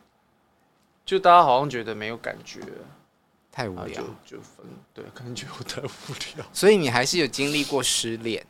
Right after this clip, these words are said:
Speaker 1: 有，还是有经历过失恋。
Speaker 2: 嗯。那我
Speaker 1: 只是，只是我觉得学生时期的时候很快的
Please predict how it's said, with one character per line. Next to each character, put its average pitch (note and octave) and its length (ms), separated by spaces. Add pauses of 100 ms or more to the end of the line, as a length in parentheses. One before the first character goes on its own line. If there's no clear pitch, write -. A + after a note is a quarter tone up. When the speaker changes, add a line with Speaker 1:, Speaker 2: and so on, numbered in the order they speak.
(720)
Speaker 1:
有， - 240 (640)
还 A2 80
是 D#3 140
有 B2 80
经 B2+ 160
历 B2+ 80
过 A#2 120
失 G#2+ 240
恋。 A2 160 (340)
Speaker 2:
嗯。 F2+ 260 (1300)
那 D#3 120
我 B2+ 80
Speaker 1:
只 G3+ 120
是， C3+ 120
只 C#3+ 160
是 G3+ 140
我 C#3+ 180
觉 B2+ 220
得 C3 160
学 C3+ 180
生 D#3+ 200
时 B2 180
期 A#2 560
的 B2+ 140
时 C3 240
候 C#3+ 260
很 - 260 (200)
快 A#2 360
的 G2 320